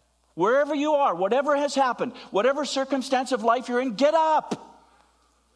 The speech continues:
and pray and trust God and ask him to deliver you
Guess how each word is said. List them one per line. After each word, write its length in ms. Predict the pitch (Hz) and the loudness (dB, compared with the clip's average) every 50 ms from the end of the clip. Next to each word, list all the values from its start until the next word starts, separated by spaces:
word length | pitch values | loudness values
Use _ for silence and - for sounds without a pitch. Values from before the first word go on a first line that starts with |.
| - - | -18 -10
and 140 | - 175 - | -8 -8 -4
pray 340 | - 220 233 220 180 131 - - - - - _ _ _ _ _ _ _ _ _ _ _ _ _ _ _ - | 0 2 2 2 0 -2 -6 -12 -18 -20 -20 _ _ _ _ _ _ _ _ _ _ _ _ _ _ _ -8
and 100 | 143 - | -8 -2
trust 280 | - 226 226 220 - | -2 -2 -2 0 0
God 300 | - 180 147 123 110 - - - - - _ _ _ _ _ _ _ _ _ _ _ _ | 0 0 0 0 -4 -8 -14 -20 -20 -20 _ _ _ _ _ _ _ _ _ _ _ _
and 140 | - 156 175 | -4 -2 0
ask 260 | 208 262 - - - | 0 -2 -2 -2 -4
him 140 | 254 240 - | -4 -4 -4
to 100 | - 220 | -6 -4
deliver 380 | 175 220 214 220 220 202 202 | -2 0 0 0 0 0 -2
you 200 | 185 143 113 95 | -4 -4 -6 -8